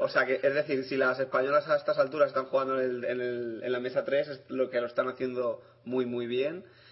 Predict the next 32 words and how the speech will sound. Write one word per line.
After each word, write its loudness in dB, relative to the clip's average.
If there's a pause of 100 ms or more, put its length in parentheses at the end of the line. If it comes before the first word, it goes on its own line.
(120)
En -4
la 4
mesa 0
cuatro 2
se -4
enfrentaban 0
Uzbekistán, -2
que -10
se -6
ha -6
impuesto -4 (300)
por 0
dos -2
y -6
medio -2 (400)
a 0
uno 0
y -2
medio 0
a 2
Hungría, 0 (420)
con -2
la 4
victoria 0
de -2
Irina -2 (320)
Geb-, -2 (240)
Gebo-, -2 (1160)
<laughs> -12
ya 6
estoy -2
yo. 6